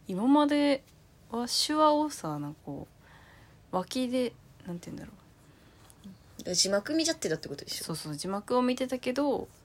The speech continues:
Speaker 1: じゃなくて、手話の映像を見せた後に、こう、文字を見せるっていう見せ方がなんか、新しいというか、手話してる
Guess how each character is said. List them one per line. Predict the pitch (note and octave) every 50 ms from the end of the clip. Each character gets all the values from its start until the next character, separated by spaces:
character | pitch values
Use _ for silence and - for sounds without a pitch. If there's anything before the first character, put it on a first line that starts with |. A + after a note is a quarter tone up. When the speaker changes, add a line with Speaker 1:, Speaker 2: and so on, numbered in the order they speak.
| - - -
Speaker 1:
じ | - F#3+
ゃ | G3+
な | A3
く | - - -
て、 | - B3+ B3 A3+
手 | A3+ - - G#3+
話 | G3+ G3 G3
の | G3+ G3+ F#3
映 | F3 E3+ E3
像 | E3 E3+ F3
を |
見 | F3 F3
せ | F3 - -
た | - - A3
後 | G#3+ G#3+ - A3
に、 | A3 B3 C#4 C#4 C#4 - - - - - - - - - - - - - - - - - - - -
こ | E3
う、 | D#3
文 | D#3 D#3+ D#3+
字 | D#3+ E3+ E3+
を | E3
見 | D#3+ D#3 D#3
せ | - - E3+
る | F3
っ | F3
て | - - - D3+
い | D3 D3 D3 D3 D3 D3
う | - - -
見 | E3+ E3 D3+
せ | - -
方 | - - - - - -
が | D#3 D3
な | D3 C#3+
ん | - -
か、 | - E3 - - - - - - - - - - - - - - - - - - - - - - - - - - - - - F3 D#3 -
新 | E3 D#3+ D#3+ D#3+
し | - - - E3
い |
と | - -
い | D#3+
う | -
か、 | - E3
手 | - - A#3+ A#3
話 | A#3 A#3 A3+ A3 G#3+ -
し | - - -
て | - F#3 F#3
る | F#3 F#3 F#3 -